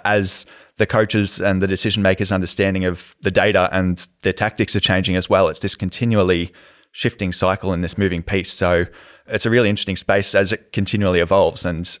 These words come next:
it's, it's an exciting one in football, which I think particularly over the last few years has really got to this point where there's widespread acceptance of the value that data can offer and analytics can offer.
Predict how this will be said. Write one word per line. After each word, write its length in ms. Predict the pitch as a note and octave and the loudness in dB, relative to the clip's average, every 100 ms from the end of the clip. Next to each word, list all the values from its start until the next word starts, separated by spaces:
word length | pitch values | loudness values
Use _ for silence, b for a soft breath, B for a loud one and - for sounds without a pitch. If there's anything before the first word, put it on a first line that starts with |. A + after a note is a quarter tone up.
| - | -8
it's, 260 | G2 - - | -8 -8 -8
it's 120 | G2+ | -4
an 60 | G2 | -4
exciting 400 | - A2 A#2 G2 | 0 2 4 2
one 100 | F2 | 0
in 60 | |
football, 340 | F2+ A#2 - E2+ | -2 -4 -2 -2
which 200 | F#2 F#2 | 0 -2
I 60 | |
think 220 | - F2+ - | -2 -6 -6
particularly 460 | - A2+ G#2 F#2 | -8 -6 -2 0
over 200 | F2 F2 | 2 0
the 80 | F2 | 0
last 280 | E2+ F2+ - | 2 2 0
few 140 | G#2+ | -4
years 460 | F2 F#2 F2 F#2+ - B B B | -2 -2 -2 -4 -10 B B B
has 480 | - G2+ F2+ - - - | -2 0 0 -2 -6 -4
really 280 | G#2 G2+ F2+ | 0 0 0
got 320 | - A#2+ G2 | -2 -2 -2
to 100 | G#2+ | -2
this 160 | G2 - | -4 -4
point 260 | G#2 G2 | -4 -2
where 320 | F#2+ F2+ F2 - - | 2 4 4 0 -6
there's 160 | F#2+ | -2
widespread 440 | G2+ G2 F2+ G2+ F#2 | 2 2 2 0 0
acceptance 520 | - G#2+ - F#2+ - | 0 -2 0 -6 -4
of 100 | F2+ | -6
the 80 | F#2 | 0
value 260 | F2+ F2+ | 2 2
that 120 | F2 - | -2 0
data 240 | F2 F2 | 0 0
can 140 | - | -2
offer 260 | E2+ F#2 G#2 | -2 -2 -2
and 200 | F2+ F#2 - | -2 -4 -4
analytics 400 | F#2 F2 F#2 - | -2 0 -2 -4
can 140 | - E2 | -6 -6
offer. 260 | - A2+ | -2 -4